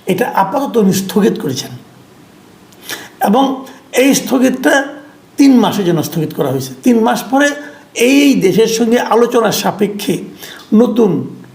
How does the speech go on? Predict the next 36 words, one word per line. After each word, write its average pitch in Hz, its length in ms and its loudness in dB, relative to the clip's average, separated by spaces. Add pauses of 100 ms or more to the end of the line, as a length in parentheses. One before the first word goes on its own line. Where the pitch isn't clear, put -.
(200)
ট্যাক্সের 190 580 0
রেটটা 208 440 2
উনি 170 160 -2
নির্ধারণ 147 480 0
করবেন। 131 360 -6 (540)
এই 262 160 4
হলো 269 160 4
ঘটনা। 147 360 -6 (420)
এখন 262 360 0 (100)
এটা 269 360 2 (400)
কেন 294 260 2
করা 233 200 0
হয়েছে? - 320 -6 (540)
এবং 233 220 0
চীনের 277 260 4
সঙ্গে 285 300 2
তার 247 200 2
বরং 247 220 2
একটা, 226 220 2
আরও 202 260 2
একটা 214 140 -2
বেশি 185 280 -2
করা 214 160 2
হয়েছে। 196 240 2
চী-, - 480 -6
চী-, - 200 -8
ইউরোপের 226 300 4
পর 226 200 0
সেই 220 180 -2
শুল্কটা 214 360 0
বাড়িয়ে 214 500 0 (300)
একশো - 380 -2 (120)
পঁচিশ 302 400 0
শতাংশ - 420 -4
করা 170 300 -2
হয়েছে। 139 320 -6